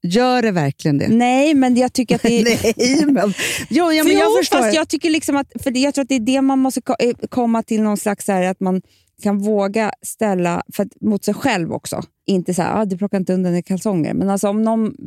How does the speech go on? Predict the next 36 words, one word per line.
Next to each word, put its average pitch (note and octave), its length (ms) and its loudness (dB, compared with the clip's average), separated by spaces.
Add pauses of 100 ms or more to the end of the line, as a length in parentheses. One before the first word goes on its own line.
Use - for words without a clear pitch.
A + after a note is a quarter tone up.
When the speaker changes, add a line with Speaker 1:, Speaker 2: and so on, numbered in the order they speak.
(220)
Speaker 2:
om A3 120 2
någon A3 160 2
<laughs> A3+ 180 -2
är A#3 340 0
faktiskt A3+ 380 -4
elak D#3+ 340 0
mot D#3 280 -6
en D3+ 120 -2
eller D3+ 100 -4
så D3 100 -6
här, D3 100 -4 (340)
så, - 240 -2
så F#3+ 180 -6
kan G3+ 200 0
man F#3+ 140 2
ju F3+ 100 0
faktiskt, E3+ 540 -4
så - 140 -2
är G3 40 2
det F#3+ 80 2
ju G3+ 60 2
värdigt G3 640 0
att - 140 -6
ställa G#3 340 0
ett B3+ 100 -4
sånt D#3 240 -4
ultimatum. - 500 -6 (120)
Speaker 1:
Jo, A#3+ 180 4
men A#3+ 160 0
självklart. E3 880 -2 (520)
Och G#3+ 80 4
jag A#3 100 0
tänker G3+ 200 2
bara E3+ 140 2
så E3 100 -2
att, D3 120 -2